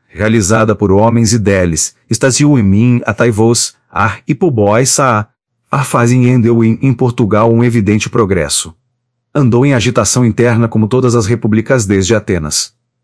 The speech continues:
Para que ela se radicasse e fosse irrevogável, contra a multiplicidade de ataques que, a surrafa, e se aproveita a mans e agaitezações, são incendenta e lerenas.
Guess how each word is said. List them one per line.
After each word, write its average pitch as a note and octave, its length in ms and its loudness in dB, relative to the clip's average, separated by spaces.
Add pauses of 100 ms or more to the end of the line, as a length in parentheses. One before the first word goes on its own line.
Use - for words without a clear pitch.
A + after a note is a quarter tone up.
(240)
Para G2+ 220 -2
que B2+ 100 -4
ela B2 140 2
se G#2+ 160 0
radicasse G#2 1000 -2
e - 20 -6
fosse G#2+ 420 -2
irrevogável, F#2+ 880 -2 (120)
contra A#2+ 360 0
a G2+ 40 2
multiplicidade G2+ 1040 0
de F#2+ 80 -2
ataques A#2 340 -4
que, F3+ 280 -2 (220)
a C3+ 120 -2
surrafa, D#3 600 -2 (260)
e F#3 80 -2
se F3 220 0
aproveita B2+ 560 0
a G2 60 0
mans G#2 280 0
e A2+ 100 2
agaitezações, A2+ 920 0
são C#3 140 -2
incendenta B2 540 0
e B2+ 80 0
lerenas. A#2+ 800 -2